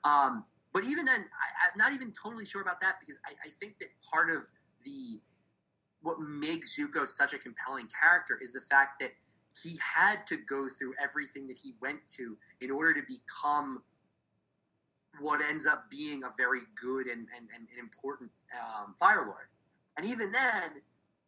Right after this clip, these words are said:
we even see that at the beginning of his, um, of his reign,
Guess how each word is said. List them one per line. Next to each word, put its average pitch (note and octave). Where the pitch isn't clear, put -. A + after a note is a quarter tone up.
we F3
even G#3+
see B3
that E3+
at D#3
the E3
beginning F3
of C3+
his, C#3
um, A#2+
of D#3
his C#3+
reign, B2